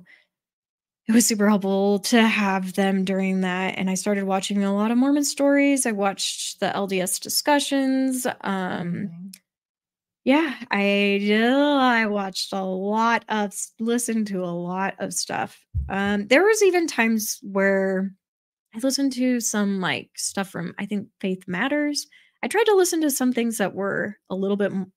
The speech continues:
Speaker 1: more apologetic, but it was really difficult for me <laughs> to listen to that. So
Speaker 2: Couldn't put the toothpaste back in the tube, as they say.
Speaker 1: Yeah, yeah, there was just, like, this point where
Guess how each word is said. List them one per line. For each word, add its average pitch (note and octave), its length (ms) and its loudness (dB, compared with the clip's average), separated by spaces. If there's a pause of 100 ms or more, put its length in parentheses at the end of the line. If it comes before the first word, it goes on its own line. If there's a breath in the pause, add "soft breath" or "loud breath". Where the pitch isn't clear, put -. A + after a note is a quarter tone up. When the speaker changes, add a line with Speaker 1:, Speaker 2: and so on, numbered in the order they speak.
(260)
Speaker 1:
more G3 200 0
apologetic, G3 800 -2 (680 soft breath)
but G#3 360 4 (280)
it A#3 120 6
was A#3+ 160 4
really G3 220 2
difficult - 460 -8 (160)
for F#3+ 120 -6
me F#3+ 480 -8
<laughs> - 800 -8
to G3 560 0
listen A2+ 340 -6
to G3 100 -8
that. G#2 200 -8 (440 soft breath)
So F#3+ 680 0
Speaker 2:
Couldn't G#3 220 -6
put - 200 -8
the F#3 140 -4
toothpaste F3 460 -6
back D#3+ 220 -6
in D#3+ 80 -10
the D#3+ 60 -12
tube, D3+ 280 -12
as D#3 80 -12
they G3+ 60 0
say. F#3+ 100 0
Speaker 1:
Yeah, C4+ 480 4 (160)
yeah, D#4 420 8
there G#3+ 120 0
was G3+ 120 0
just, G#3+ 200 0
like, G3+ 140 -2
this G3+ 200 -4
point G#3 340 0
where F3 640 -2